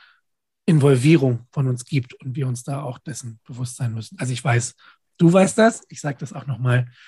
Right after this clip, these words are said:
für die Zuhörerinnen und Zuhörer. Ähm, jetzt ist mir ein Punkt noch ganz, ganz wichtig, nämlich, äh, du hast angesprochen, wir sind vor allem,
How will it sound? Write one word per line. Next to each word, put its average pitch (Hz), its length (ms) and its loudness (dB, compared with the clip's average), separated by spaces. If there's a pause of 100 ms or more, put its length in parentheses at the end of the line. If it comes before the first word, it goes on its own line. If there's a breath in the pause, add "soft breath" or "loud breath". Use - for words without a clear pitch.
(300 soft breath)
für 135 100 -6
die 120 120 -4
Zuhörerinnen 110 360 -4
und 113 60 -12
Zuhörer. 107 440 -8 (280)
Ähm, 147 280 0 (320 loud breath)
jetzt 190 220 0
ist 180 120 0
mir 202 180 6
ein 180 200 6
Punkt - 240 0
noch 170 180 0
ganz, 180 220 2
ganz 165 180 0
wichtig, 160 380 -2
nämlich, 151 420 2
äh, 156 80 2
du 160 140 2
hast - 280 -2
angesprochen, 170 480 -4
wir 143 100 0
sind 165 180 -4
vor - 120 -10
allem, 190 360 0